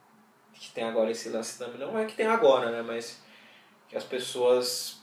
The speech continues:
podem entender como se fosse um gatilho, ou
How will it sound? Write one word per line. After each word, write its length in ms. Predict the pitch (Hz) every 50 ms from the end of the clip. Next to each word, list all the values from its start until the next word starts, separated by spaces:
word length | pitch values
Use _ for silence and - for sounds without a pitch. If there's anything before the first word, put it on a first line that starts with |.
| _ _ _
podem 540 | - 127 120 117 120 120 120 120 120 120 120
entender 360 | 120 - 120 120 117 117 110
como 240 | - - 120 117 120
se 340 | - - - - - - - - -
fosse 200 | - 117 113 -
um 60 | 117
gatilho, 840 | 120 123 117 113 - - - 110 107 110 120 123 123 117 110 107 107 -
ou 400 | 113 113 113 113 117 120 117 113